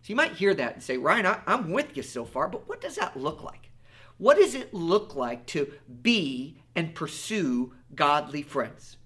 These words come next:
Well, fortunately, we don't have to speculate, because in this passage, that is exactly the type of friend that Nathan is to David. Nathan the prophet really embodies the traits of a godly friend.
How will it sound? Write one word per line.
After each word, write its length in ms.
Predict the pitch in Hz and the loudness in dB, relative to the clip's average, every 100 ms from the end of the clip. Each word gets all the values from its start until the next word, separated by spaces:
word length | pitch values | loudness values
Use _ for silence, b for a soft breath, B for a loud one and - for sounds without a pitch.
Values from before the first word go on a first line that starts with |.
| b b b b | b b b b
Well, 180 | 190 196 | 4 4
fortunately, 540 | 220 254 247 160 175 | 2 -2 -2 -4 -6
we 240 | 156 180 | -4 -4
don't 280 | 180 170 175 | 2 2 2
have 220 | 160 160 | -2 -2
to 100 | 190 | -4
speculate, 640 | 190 - 247 196 107 107 - | -6 -2 -2 -2 -8 -8 -12
because 320 | 151 185 - - | -2 -2 0 -2
in 200 | 285 269 | -2 0
this 180 | 240 | 0
passage, 440 | - 185 180 175 - | 2 0 0 -4 0
that 160 | 190 | 0
is 100 | 160 | 0
exactly 520 | 143 113 151 180 - 135 | -8 -2 2 2 0 -6
the 100 | 131 | -4
type 260 | 135 131 | -6 -6
of 80 | 123 | -12
friend 320 | - 123 110 | -8 -8 -6
that 160 | 143 156 | -8 -6
Nathan 440 | 131 120 127 135 - | -8 -6 -10 -12 -10
is 300 | 104 107 - | -10 -10 -14
to 120 | 143 | 0
David. 400 | 175 196 - - B B B B B | 2 2 0 -16 B B B B B
Nathan 720 | 156 170 220 254 285 285 285 | -4 4 6 4 0 -4 -2
the 80 | 202 | -4
prophet 560 | 202 - 165 160 127 - | -2 2 4 4 -4 -2
really 380 | 160 190 185 185 | 2 2 0 -2
embodies 1160 | 180 165 127 - 160 170 214 165 - 120 - - 139 | -2 -2 -6 0 4 8 6 4 -8 -16 -18 -14 -6
the 100 | 160 | -6
traits 760 | - - 202 220 165 - - - | -6 -6 2 4 2 -4 -12 -4
of 120 | 160 | -2
a 60 | 147 | -2
godly 720 | 120 147 156 156 165 160 - - | 4 8 8 6 -2 -4 -8 -14
friend. 320 | - 127 | -6 -6